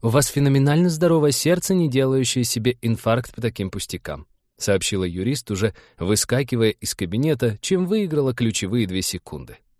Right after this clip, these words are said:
Глава У З К сперва попыталась её дослушать, а затем уж потянулась за чем-нибудь тяжёлым.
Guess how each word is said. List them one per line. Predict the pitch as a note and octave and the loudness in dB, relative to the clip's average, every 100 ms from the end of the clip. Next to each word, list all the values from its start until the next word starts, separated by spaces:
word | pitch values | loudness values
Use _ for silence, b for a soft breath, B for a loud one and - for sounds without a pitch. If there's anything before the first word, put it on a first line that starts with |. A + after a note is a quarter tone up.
| - | -4
Глава | F2+ A2+ C3+ | 0 4 4
У | |
З | A#2+ B2+ | 2 2
К | D3 B2+ | 2 2
сперва | - A#2 B2+ | 2 0 2
попыталась | B2 A2 A#2+ C3 A2 - | 0 -2 0 2 2 0
её | G#2+ | -2
дослушать, | G2+ G#2+ - D#3+ D#3+ G#2+ - _ _ - | -2 -2 -2 -4 -2 -4 -6 _ _ -4
а | F#2 | 0
затем | G#2+ D#3+ D#3 | 2 2 0
уж | C3 - | 0 -2
потянулась | C3+ A#2+ B2+ A#2+ A#2 A2 | -4 -2 0 2 2 0
за | F#2+ | -2
чем-нибудь | G2 G2+ F#2 F2 D#2+ E2 | -4 -2 -2 -4 -6 -12
тяжёлым. | - D2+ C2+ G1+ | -12 -10 -12 -14